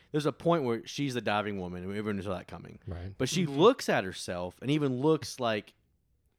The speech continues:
Speaker 1: "I'm sorry you have to deal with what you're about to deal with."
Speaker 3: She thinks, yeah, at
Speaker 1: So I
Speaker 3: first she
Speaker 1: think there's
Speaker 3: thinks
Speaker 1: still a
Speaker 3: it's
Speaker 1: Kenneth Branagh there that she has to deal with for all this to happen, 'cause if you think about it, if there's no Kenneth Branagh on that boat
Speaker 2: Well,
Speaker 1: at this point, how did you ever wa-, Dave Washington end
Speaker 2: well,
Speaker 1: this done?
Speaker 2: okay, now there, there is a part in this movie,
Speaker 3: He
Speaker 2: though.
Speaker 3: doesn't.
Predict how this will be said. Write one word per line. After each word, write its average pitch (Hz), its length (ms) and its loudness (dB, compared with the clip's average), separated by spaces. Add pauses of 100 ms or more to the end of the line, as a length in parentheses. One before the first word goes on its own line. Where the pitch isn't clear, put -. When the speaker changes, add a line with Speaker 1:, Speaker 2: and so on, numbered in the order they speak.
(300)
Speaker 1:
"I'm 107 140 -8
sorry 120 320 2
you 110 60 2
have 101 100 0
to 92 40 -16
deal 101 240 0
with 95 120 -2
what 98 120 -10
you're 90 80 -12
about 87 140 -8
to 87 60 -18
deal 80 220 -16
with." 64 120 -14
Speaker 3:
She 214 240 -10
thinks, 240 400 -10 (100)
yeah, 190 200 -8
at 151 160 -10
Speaker 1:
So 220 140 0
I 156 80 6
Speaker 3:
first - 80 -4
she 139 60 -6
Speaker 1:
think 247 180 4
there's 190 160 6
Speaker 3:
thinks 113 60 -4
Speaker 1:
still 214 180 6
a - 20 6
Speaker 3:
it's 160 100 -2
Speaker 1:
Kenneth 165 300 2
Branagh 135 400 4
there 95 240 -4
that 107 100 -6
she 180 180 -4
has 165 200 0
to 135 80 -4
deal 147 220 4
with 151 140 4
for 135 100 -6
all 147 260 2
this 151 280 0
to 131 60 -2
happen, 156 320 -2
'cause 120 120 -4
if 120 60 -8
you 120 40 -10
think 202 180 -2
about 143 300 2
it, 131 120 -2 (540)
if 123 80 -14
there's 139 140 -2
no 247 120 4
Kenneth 202 260 0
Branagh 175 200 6
on 160 60 6
that 113 200 -2
boat 143 400 6 (180)
Speaker 2:
Well, 156 180 0
Speaker 1:
at 143 140 -2
this 170 160 2
point, 165 240 2
how 160 140 2
did 165 100 0
you 165 60 2
ever 143 120 0
wa-, 135 220 2
Dave 131 240 0
Washington 123 340 0
end 131 120 4
Speaker 2:
well, 190 80 6
Speaker 1:
this 92 100 -6
done? 196 220 2
Speaker 2:
okay, 175 200 6
now 175 140 6
there, 190 180 6
there 185 260 4
is 226 160 2
a 170 40 -2
part 147 280 2
in 147 60 0
this 147 160 0
movie, 165 260 4
Speaker 3:
He - 20 4
Speaker 2:
though. 120 140 4
Speaker 3:
doesn't. 113 240 2